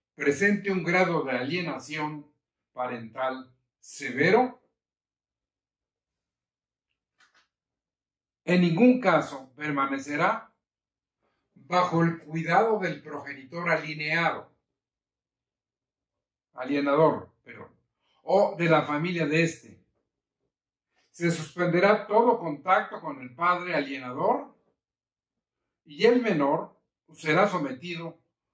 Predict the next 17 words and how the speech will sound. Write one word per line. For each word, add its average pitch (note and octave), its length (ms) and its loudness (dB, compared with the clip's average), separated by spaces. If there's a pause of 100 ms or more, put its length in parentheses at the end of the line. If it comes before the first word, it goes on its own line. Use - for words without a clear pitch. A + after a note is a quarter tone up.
(100)
al C3+ 160 -6
tratamiento C#3+ 720 -6
que B2 100 -16
indique D#3+ 360 -10
el C#3+ 100 -2
especialista D3 1200 -8 (800)
que D3 240 0
haya F3 440 2
diagnosticado D#3+ 1120 -4
dicho D#3 280 -12
trastorno". F2+ 680 -20 (2000)
Nuevamente F3+ 640 4
hay D#3+ 120 2
que D#3 80 -6
referirnos C#3 460 -10
al B2+ 140 -10
legislador. A#2+ 540 -16